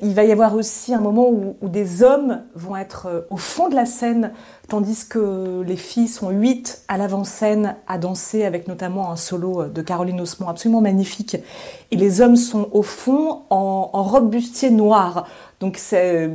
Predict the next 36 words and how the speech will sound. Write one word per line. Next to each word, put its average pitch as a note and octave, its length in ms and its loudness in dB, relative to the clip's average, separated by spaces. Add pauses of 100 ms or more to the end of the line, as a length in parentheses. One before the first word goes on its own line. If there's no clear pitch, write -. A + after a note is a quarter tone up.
(140)
tout G#3+ 80 0
d'un G3+ 140 4
coup, B3+ 200 -2
c'est, G3+ 240 0
euh, E3 300 0
c'est F3+ 240 -4
assez A#3 340 -2
inattendu. G#3+ 720 4 (400)
Mais, C4 420 6 (220)
euh, E3 600 -4 (260)
la E3 140 -2
plupart G3 280 -2
du F#3 120 -4
temps, C4 240 2
c'est, C#4 140 -4
c'est - 120 -12
quand F#3 100 -4
même G#3 140 0
des, F3+ 160 -2
des E3+ 180 -8
tenues, G3+ 400 0
euh, E3+ 140 0 (140)
assez, F#3 420 -4
euh, E3 100 0 (240)
confortables A3 840 2
pour F3+ 100 -6
les E3+ 100 0
danseurs, G#3 640 2 (300)
très F3 220 -6
courtes, B3+ 460 -2
on E3+ 60 -8
voit D3+ 180 -8
très - 280 0
bien A#3 120 6
leur F#3+ 240 0
corps, G#3 460 2